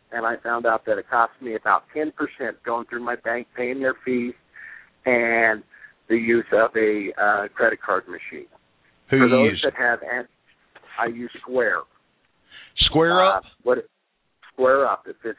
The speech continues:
Speaker 1: right onto your, uh, Android or iPhone, and they
Speaker 2: Yep.
Speaker 1: only charge two point seven five percent.
Speaker 2: You know what?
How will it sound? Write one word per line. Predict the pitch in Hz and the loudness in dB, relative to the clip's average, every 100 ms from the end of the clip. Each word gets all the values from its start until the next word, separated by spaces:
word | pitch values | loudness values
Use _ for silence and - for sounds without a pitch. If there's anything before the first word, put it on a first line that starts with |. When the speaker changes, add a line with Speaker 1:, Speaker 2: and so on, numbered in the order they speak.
| - | -2
Speaker 1:
right | 127 135 | 0 0
onto | 139 139 143 | -4 -6 -10
your, | 135 120 - | -8 -8 -8
uh, | 90 _ - | -10 _ -8
Android | 127 135 135 139 143 | -6 -4 0 0 0
or | 117 110 | 0 0
iPhone, | 120 127 165 165 190 _ _ _ _ _ | 0 0 0 -2 -2 _ _ _ _ _
and | 131 127 | -6 -2
they | 131 | 2
Speaker 2:
Yep. | 139 | 2
Speaker 1:
only | 147 143 - | 0 -4 0
charge | 151 127 107 _ - | 2 2 -2 _ -14
two | 185 | -12
point | - 180 147 - | -6 -6 -6 -4
seven | 151 151 151 - | 0 0 -2 -2
five | 135 135 - | 0 0 -4
percent. | 120 - - 113 87 _ _ _ _ _ _ - | -16 -14 -8 -8 -8 _ _ _ _ _ _ -12
Speaker 2:
You | 123 | -6
know | 135 | -4
what? | 135 160 | -2 -2